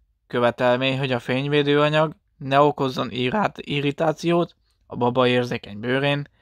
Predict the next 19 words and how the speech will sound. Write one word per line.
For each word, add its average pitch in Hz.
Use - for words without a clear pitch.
és -
ne 156
legyen 127
fényérzékenyítő 127
hatású. -
Valamennyi 160
csoportra 131
érvényesek 123
a 117
következők. 117
A 131
babaápolási 160
cikkek 131
gyártásához 127
kizárólag 139
különlegesen 127
finom, 147
nagy 156
tisztaságú 165